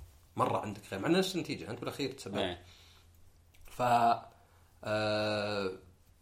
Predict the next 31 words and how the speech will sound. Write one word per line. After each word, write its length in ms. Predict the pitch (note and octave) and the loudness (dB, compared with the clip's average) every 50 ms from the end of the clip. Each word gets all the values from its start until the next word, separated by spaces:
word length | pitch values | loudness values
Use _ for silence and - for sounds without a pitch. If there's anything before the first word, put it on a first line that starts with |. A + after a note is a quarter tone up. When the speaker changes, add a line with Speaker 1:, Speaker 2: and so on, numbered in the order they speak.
| - - - - - - - - - - - - - - - - - - | -20 -20 -20 -20 -20 -20 -20 -20 -20 -20 -20 -20 -20 -20 -20 -14 -2 0
Speaker 1:
حب 180 | G#3 G3 F3+ | 2 2 2
الذات، 520 | - - B2 C#3+ D#3+ D#3+ D#3+ D#3+ D#3+ - - - - - - - - - - - | 2 0 2 4 4 4 4 4 0 -6 -14 -18 -20 -20 -20 -20 -20 -20 -12 -8
يعني 160 | - - - | -6 -6 -2
جاني 280 | - G3 F3 C#3+ A2 G2+ | 2 2 4 4 4 2
أحد 200 | - - F#3 G3 | 0 -2 -4 0
وقال 180 | F#3+ G3+ E3 | 2 2 2
لي 80 | C3 B2+ | 2 -2
مثلا 220 | A#2+ - C3+ C3 | -6 -6 -8 -8
إنه 200 | B2+ B2 B2 B2 | -8 -8 -8 -8
كأنه 260 | B2 - - D3 C3+ | -8 -6 -4 -4 -2
ما 80 | B2+ B2 | -2 -2
يحب 220 | - - G2 F2+ | -4 -4 -8 -8
ذاته. 380 | F2 G2 F#2 F2+ - A2 A2+ A2+ - - - - - - | -6 -6 -6 -6 -6 -8 -10 -10 -12 -18 -20 -20 -10 -4
وطبعا 300 | - A#3 G#3+ D3+ A2+ C3+ | -2 0 2 4 4 6
واجد 280 | F3+ F3 - F#2+ F2 F#2+ | 6 6 6 4 0 -2
من، 280 | G2 G2+ F#2 F#2+ F#2+ - - - - - | -2 -2 -4 -4 -6 -10 -12 -20 -20 -16
يعني 320 | - F#2 F2+ F#2 F#2 F#2+ F#2+ | -12 -8 -6 -6 -6 -6 -4
عندك 260 | G#2 A#2+ C#3+ C#3 C#3 | -4 -2 -2 -2 -2
سيلف 260 | - - D3+ C#3+ C#3+ - | -2 -2 -2 -2 -2 -4
استيم 420 | - - - A2+ F#2 F#2+ G#2 G#2+ - - - - - - - - - - | -8 -6 -4 -6 -6 -6 -8 -10 -14 -20 -20 -20 -20 -20 -20 -20 -16 -10
اللي 100 | G2+ G#2 | -4 -2
هو 60 | G#2+ | -2
الظاهر 240 | G#2+ F#2+ G#2 G2 G2+ | -2 0 0 -2 -2
احترام 340 | - - - A#2 G2+ F#2 F2 | -4 -2 0 0 0 0 -2
الذات. 340 | - - E2+ E2+ - - - - | -6 -10 -12 -12 -12 -14 -18 -20
احترام 280 | - - - F#3+ D#3 | -20 -6 -2 -2 0
الذات، 180 | A2+ G#2 G2+ - | 0 -2 -4 -6
حب 140 | - G#2 F#2+ | -6 -8 -10
الذات، 260 | F#2 F2+ F2+ E2+ - - - - - - - - - _ _ _ _ _ - | -8 -8 -10 -10 -12 -14 -20 -20 -20 -20 -20 -20 -20 _ _ _ _ _ -4
اللي 240 | C#3 C#3+ D#3+ D#3+ D3 | -2 4 4 6 8
هو 340 | F3+ F#3+ F#3 F#3 F3+ E3 | 8 8 8 8 6 2